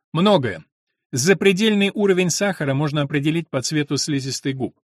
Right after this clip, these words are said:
А если за линией соприкосновения губ слизистая сильно контрастирует по цвету с наружной стороной губы, значит, сахара повышены.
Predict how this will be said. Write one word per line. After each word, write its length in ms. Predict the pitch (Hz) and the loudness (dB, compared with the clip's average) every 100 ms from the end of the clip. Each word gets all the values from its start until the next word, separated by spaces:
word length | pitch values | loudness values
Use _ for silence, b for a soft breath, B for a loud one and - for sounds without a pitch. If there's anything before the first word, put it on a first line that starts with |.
| _ _ _ - | _ _ _ -8
А 160 | 92 | -4
если 480 | 117 175 - 160 156 | 0 0 0 0 0
за 200 | 127 160 | 0 -2
линией 260 | 170 156 139 | -2 -2 -2
соприкосновения 840 | 151 143 135 143 160 156 131 135 | -4 -8 -8 -6 -4 -2 -2 -2
губ 240 | 151 - | -2 -2
слизистая 580 | - 139 120 113 - 123 | -4 -4 -4 -6 -4 -6
сильно 360 | 120 165 123 113 | -4 -6 -6 -8
контрастирует 720 | 127 117 131 - 135 120 - | -10 -6 -6 -4 -4 -4 -6
по 100 | 123 | -8
цвету 320 | - 120 113 | -6 -6 -6
с 80 | - | -4
наружной 460 | 143 202 180 135 | -2 -2 0 -2
стороной 400 | 98 117 113 113 | -4 -6 -6 -6
губы, 340 | 101 120 110 95 b b - | -4 -4 -4 -8 b b -12
значит, 580 | 123 165 170 196 - - | -2 -2 0 -4 -6 -10
сахара 520 | - - 139 139 156 | -6 -4 -2 0 0
повышены. 600 | 156 165 170 - 87 80 | -2 0 0 -2 -6 -16